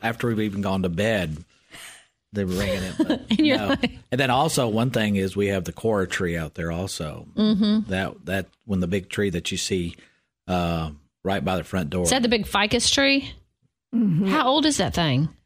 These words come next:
Speaker 3: Co-, my grandmother died in nineteen ninety-six, and she's the grandmother that taught me to put my hands in the dirt and grow and gave me my green thumbs.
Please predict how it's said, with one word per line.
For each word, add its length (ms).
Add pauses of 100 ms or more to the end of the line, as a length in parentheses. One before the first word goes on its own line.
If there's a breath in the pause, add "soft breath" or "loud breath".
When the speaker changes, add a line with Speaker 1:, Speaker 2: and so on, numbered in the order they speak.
(580)
Speaker 3:
Co-, 220 (480)
my 180
grandmother 520
died 320
in 140
nineteen 460
ninety-six, 960
and 380
she's 380
the 280
grandmother 540
that 200
taught 240
me 140
to 80
put 200
my 140
hands 340
in 120
the 80
dirt 440
and 160
grow 500
and 140
gave 180
me 140
my 180
green 300
thumbs. 520